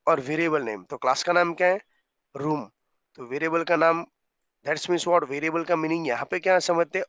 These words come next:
Object। ओके, आर one। Read the object,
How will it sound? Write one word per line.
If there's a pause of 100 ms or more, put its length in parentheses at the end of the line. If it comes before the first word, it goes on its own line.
Object। (1400)
ओके,
आर
one। (4000)
Read
the (140)
object,